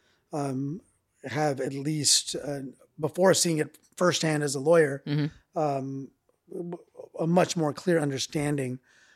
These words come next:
Speaker 1: of where we are in, in terms of our criminal justice system and mass incarceration
Speaker 2: Mm.
Speaker 1: and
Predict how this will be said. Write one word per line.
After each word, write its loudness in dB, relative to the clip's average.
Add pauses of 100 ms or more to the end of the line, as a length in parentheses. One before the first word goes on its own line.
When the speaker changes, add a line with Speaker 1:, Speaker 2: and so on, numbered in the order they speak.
(120)
Speaker 1:
of 0
where 6
we 0
are 2
in, -4
in -8
terms -2
of -4
our -2
criminal -2
justice -2
system -4
and -6 (400)
mass 2
incarceration -2
Speaker 2:
Mm. -2
Speaker 1:
and -2